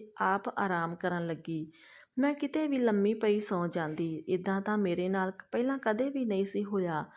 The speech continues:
ਮੈਂ ਸਾਰਾ ਦਫ਼ਤਰ ਸੰਭਾਲਦੀ, ਘਰ ਵੀ, ਪਰ ਕਦੀ ਥਕਾਨ ਮਹਿਸੂਸ ਨਹੀਂ ਹੋਈ।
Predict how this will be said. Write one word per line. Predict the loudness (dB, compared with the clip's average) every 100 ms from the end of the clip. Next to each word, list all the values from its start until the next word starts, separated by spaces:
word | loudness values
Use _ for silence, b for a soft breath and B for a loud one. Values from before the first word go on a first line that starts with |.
| B B B -2
ਮੈਂ | 0 2
ਸਾਰਾ | 2 4 4
ਦਫ਼ਤਰ | 2 0 -2 -2
ਸੰਭਾਲਦੀ, | 0 0 2 2 2 0
ਘਰ | 0 0 0
ਵੀ, | 0 -2 -2
ਪਰ | 0 -2
ਕਦੀ | 0 0 0 0
ਥਕਾਨ | -4 -2 0 2
ਮਹਿਸੂਸ | 0 -2 -4 -4 -4
ਨਹੀਂ | -4 -2
ਹੋਈ। | 0 0 -2 -4